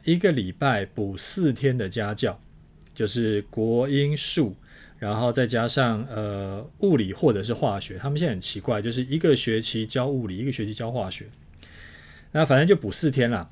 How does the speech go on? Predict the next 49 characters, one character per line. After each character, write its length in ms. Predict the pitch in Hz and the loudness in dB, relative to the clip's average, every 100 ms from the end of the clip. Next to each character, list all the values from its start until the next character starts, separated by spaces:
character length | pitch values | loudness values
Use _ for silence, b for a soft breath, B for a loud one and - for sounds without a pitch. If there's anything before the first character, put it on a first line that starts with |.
| - | -8
那 160 | 127 123 | -4 0
有 160 | 113 | 2
的 100 | 113 | 2
时 200 | 147 131 | 2 2
候 100 | 143 | 2
他 120 | 131 | 0
觉 160 | 139 113 | 0 0
得 140 | 117 | 0
不 180 | 113 120 | 0 -2
够， 360 | 117 185 117 95 | 0 4 4 2
所 180 | - 127 | -6 -4
以 60 | 117 | -2
他 220 | 117 123 | -2 -2
会 180 | 127 123 | 0 0
再 340 | 135 120 104 113 | 2 2 0 -6
主 220 | - 98 | -8 -6
动 200 | 101 156 | -2 -4
提 200 | 131 107 | -2 -4
说 180 | 104 123 | -2 -2
想 160 | 117 104 | -2 -4
要 60 | |
再， 280 | 113 156 120 - - - - - - | 0 2 0 -4 -20 -20 -20 -20 -6
那 160 | 127 | -4
个， 320 | 113 104 98 98 | 0 0 -2 -2
再 200 | 185 156 | 2 4
多 220 | 165 165 | 6 4
补 200 | 160 107 | 4 -2
一 40 | |
天 160 | 110 117 | 0 -2
数 200 | - 104 | -2 -4
学。 220 | - 92 - - - - - - - - - - - B B B | -6 -16 -18 -20 -20 -20 -20 -20 -20 -20 -20 -20 -20 B B B
所 120 | - | 8
以 60 | 156 | 8
补 240 | 156 104 | 6 -4
四 280 | 92 - 180 | 0 2 4
到 200 | 135 117 | 2 0
五 160 | 87 82 | -2 -8
天。 260 | - 95 101 - B B B B | -8 -8 -10 -20 B B B B
那 100 | 214 | 0
补 240 | 214 131 | 2 2
习 240 | 113 135 165 | 2 2 4
都 120 | 190 | 4
是 120 | 180 | 4
他 120 | 160 | 2
自 140 | 175 151 | 2 0
己 140 | 101 | 0
要 200 | 113 113 | 0 0
求 240 | 127 104 | 0 -4
的， 160 | 90 92 | -4 -8